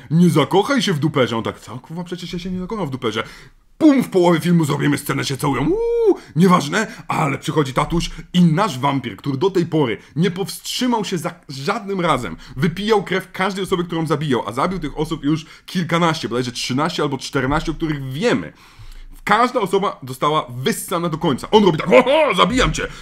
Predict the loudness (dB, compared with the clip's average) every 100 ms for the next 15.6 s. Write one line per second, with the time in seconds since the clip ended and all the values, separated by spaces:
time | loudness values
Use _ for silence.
0 | 0 2 2 -2 -20 -4 0 0 0 2
1 | 2 4 2 2 0 -4 -4 -2 -2 -4
2 | -8 -6 0 0 0 -2 -2 -2 -2 -4
3 | -14 -18 -4 -2 -2 -4 -4 -4 -2 0
4 | 0 0 -2 -10 -14 -20 -20 -18 -12 -4
5 | 0 0 -4 -20 -6 -2 0 0 -2 -6
6 | -8 -2 2 2 0 -6 -8 -6 -6 -8
7 | -6 -8 -8 _ -8 -2 0 0 -2 -2
8 | -2 -4 -8 -10 -8 -8 -10 -8 -4 0
9 | 0 2 0 0 -8 -14 -2 0 0 0
10 | 0 0 0 0 0 0 2 2 2 2
11 | 2 4 6 6 4 4 4 4 4 2
12 | 0 -2 0 2 0 -2 -8 0 4 8
13 | 6 4 0 -2 -2 -2 -2 -4 0 2
14 | 0 -4 -8 -4 0 0 0 -4 -6 -4
15 | 2 4 4 2 0